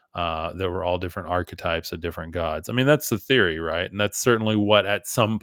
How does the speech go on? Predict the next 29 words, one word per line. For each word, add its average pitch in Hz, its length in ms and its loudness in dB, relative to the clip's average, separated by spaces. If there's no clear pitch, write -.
point 104 400 -2
people 90 380 -4
believed. 87 600 -6
Whether 113 280 2
we 110 160 0
should 101 220 -6
believe 104 260 2
that 90 200 -2
today 104 300 0
or 95 120 -2
not, 92 420 -4
I 104 120 0
think 101 400 -4
it 120 100 0
almost 107 420 0
hinders 110 600 2
spirituality 98 1000 0
when 90 200 -8
we 95 100 -4
don't 92 240 -6
lump 95 280 -6
everyone 104 420 0
together 95 320 -4
and 92 120 -12
say, 95 180 -8
"We 95 180 -6
are 90 160 -2
one 101 340 -6
people. 98 440 -6